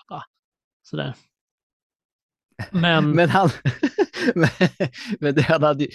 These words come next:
Speaker 2: han var ju så här, "Nej, men vadå, jag bara gör såna här events för att sprida ordet. I only do it for the money." <laughs>
Speaker 1: Ja.
Speaker 2: Det var så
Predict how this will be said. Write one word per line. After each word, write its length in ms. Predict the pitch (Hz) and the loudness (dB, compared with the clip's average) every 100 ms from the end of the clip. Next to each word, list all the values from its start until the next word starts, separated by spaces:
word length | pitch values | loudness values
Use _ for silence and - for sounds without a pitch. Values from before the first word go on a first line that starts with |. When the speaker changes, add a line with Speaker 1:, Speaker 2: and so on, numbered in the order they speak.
| - 185 - | -12 -12 -4
Speaker 2:
han 180 | 156 160 | -2 0
var 100 | 190 | 0
ju 60 | |
så 80 | 165 | 0
här, 100 | 135 - - | -2 -4 -4
"Nej, 120 | 220 | -2
men 120 | 240 240 | -2 0
vadå, 120 | 247 | -2
jag 140 | 226 | -2
bara 120 | 214 233 | -4 -6
gör 140 | 226 | -6
såna 200 | - 220 | -10 -12
här 60 | 220 | -10
events 520 | 202 240 233 - - | -8 -6 -6 -10 -12
för 80 | 202 | -6
att 120 | 214 | -6
sprida 380 | - 214 220 196 | -6 -6 -2 -2
ordet. 340 | 226 220 180 - - 131 185 | -2 -2 -4 -4 -14 -8 0
I 80 | 214 | 2
only 200 | 294 247 | 2 -2
do 200 | 190 240 | -2 -4
it 100 | - | -6
for 100 | - | -8
the 80 | 143 | -6
money." 400 | 170 220 160 226 | -4 -4 -4 -6
<laughs> 40 | - 170 - - - - - - | -4 -4 -2 -2 -2 -4 -6 0
Speaker 1:
Ja. 180 | 170 190 | 2 2
Speaker 2:
Det 40 | 160 | -2
var 80 | |
så 160 | 131 - | -8 -6